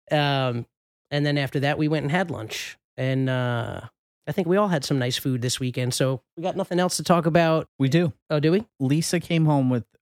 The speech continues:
Speaker 2: the greatest bag of candy,
Speaker 1: Okay.
Speaker 2: which I almost, like,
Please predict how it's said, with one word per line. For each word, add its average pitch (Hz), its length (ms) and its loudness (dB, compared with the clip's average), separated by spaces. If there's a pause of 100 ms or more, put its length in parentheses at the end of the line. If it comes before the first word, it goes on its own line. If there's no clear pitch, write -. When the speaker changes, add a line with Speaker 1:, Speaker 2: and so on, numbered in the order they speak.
(120)
Speaker 2:
the 127 340 0
greatest 131 580 0
bag 123 260 0
of 107 160 -2
candy, 92 520 -2 (180)
Speaker 1:
Okay. 135 420 2
Speaker 2:
which 135 220 2
I 131 140 2
almost, 139 520 0 (320)
like, 123 360 -2